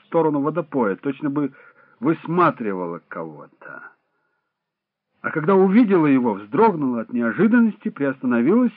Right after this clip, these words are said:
но потом быстро пошла вместе с подругами. Они, как ни в чем не бывало, перескочили с переступки на переступку через речку и пошли по домам.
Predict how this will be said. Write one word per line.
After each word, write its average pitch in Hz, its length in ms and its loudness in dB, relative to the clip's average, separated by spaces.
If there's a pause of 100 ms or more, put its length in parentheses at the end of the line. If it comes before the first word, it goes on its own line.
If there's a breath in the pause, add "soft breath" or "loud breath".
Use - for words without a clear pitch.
(100)
но 160 340 -4
потом 233 500 0
быстро 214 480 -2
пошла 185 400 -6
вместе 135 420 -4
с 120 40 -20
подругами. 85 720 -16 (760)
Они, 202 260 2
как - 240 -2
ни 262 140 6
в - 120 -2 (140)
чем 160 380 2
не 139 80 2
бывало, 151 480 0
перескочили 165 840 -2
с - 180 -8
переступки 147 720 -4
на 110 140 -6
переступку 269 800 -6 (580 soft breath)
через 185 300 0
речку 233 400 2
и 277 80 4
пошли 262 420 2
по 330 140 -4
домам. 190 460 0